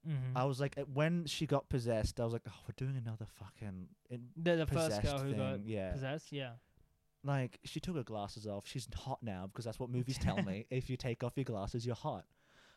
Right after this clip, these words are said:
Speaker 2: Um, so
Speaker 1: Mm-hmm.
Speaker 2: I was just like, "Oh, we're doing f-, I thought it was gonna be not that, but we got it." And I was like,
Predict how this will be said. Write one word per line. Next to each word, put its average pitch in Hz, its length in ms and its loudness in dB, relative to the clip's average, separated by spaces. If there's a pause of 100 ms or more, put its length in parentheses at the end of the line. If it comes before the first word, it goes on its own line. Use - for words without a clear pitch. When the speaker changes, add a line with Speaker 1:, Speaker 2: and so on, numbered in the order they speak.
(120)
Speaker 2:
Um, 135 360 4
so 147 340 2
Speaker 1:
Mm-hmm. 135 120 -2 (320)
Speaker 2:
I 139 80 4
was 151 120 6
just 147 140 0
like, 135 280 2
"Oh, 127 320 -6
we're 120 100 -2
doing 139 540 2 (100)
f-, - 320 -12
I 131 120 -2
thought 170 180 2
it - 20 4
was 156 120 4
gonna 143 220 0
be 127 420 -2 (220)
not 131 360 -2
that, - 240 -8 (100)
but 139 120 0
we 170 120 0
got 202 260 4
it." 214 200 0
And 147 100 -2
I 147 60 0
was 147 160 -4
like, 135 160 -2